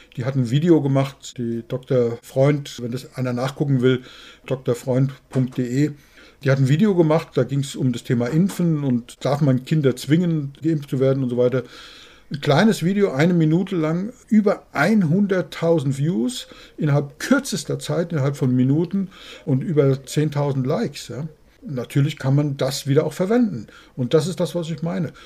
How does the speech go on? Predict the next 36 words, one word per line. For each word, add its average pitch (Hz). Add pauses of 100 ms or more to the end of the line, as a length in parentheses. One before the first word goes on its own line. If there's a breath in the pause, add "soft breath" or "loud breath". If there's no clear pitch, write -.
(180 loud breath)
Und 151
wenn 143
man 139
das 180
dann 196
kombiniert 170
und 147
sagt, 131
„Ich 170
habe 165
hier 180
einen 139
Anbieter“, 175 (320 loud breath)
der 147 (100)
zum 127
Beispiel 131
YouTube 160
ist 196
so 190
ein 202 (380 loud breath)
Anbieter, 165 (240)
gehört 127
ja 123
zu -
Google, 160
also 107
zu -
Alphabet. 151 (320 soft breath)
Und 143
wenn 131
man 127
die 185
Dinge 202
dann 175
intelligent 160
kombiniert, 160